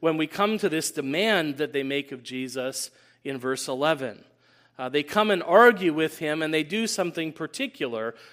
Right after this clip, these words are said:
Mark says they sought from him a sign from heaven to test him.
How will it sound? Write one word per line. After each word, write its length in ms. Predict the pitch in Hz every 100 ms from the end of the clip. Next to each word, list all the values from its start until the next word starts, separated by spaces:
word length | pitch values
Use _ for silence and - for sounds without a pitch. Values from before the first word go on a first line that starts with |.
| -
Mark 220 | 160 170
says 280 | - 170 143
they 160 | 156
sought 480 | 147 - 220 233 -
from 220 | - 165
him 180 | 151 151
a 60 | 135
sign 580 | - 202 208 202 196 185
from 220 | - 143
heaven 540 | 170 202 139 117 143 - _ _ _
to 140 | 151
test 420 | - - 208 -
him. 300 | - 131 104